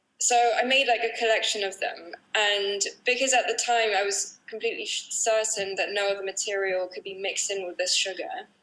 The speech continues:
otherwise it could break, it would make it more fragile.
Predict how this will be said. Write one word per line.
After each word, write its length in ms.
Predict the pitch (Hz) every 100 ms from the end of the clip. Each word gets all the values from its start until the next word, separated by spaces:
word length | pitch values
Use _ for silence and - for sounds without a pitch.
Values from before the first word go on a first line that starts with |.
| _ _ _ _ _ _ - -
otherwise 480 | 220 220 208 202 202
it 100 | -
could 180 | 202
break, 440 | - 190 208 277 233
it 40 |
would 100 | 190
make 200 | 196 196
it 80 | 185
more 120 | 196
fragile. 720 | 190 202 202 196 165 180 240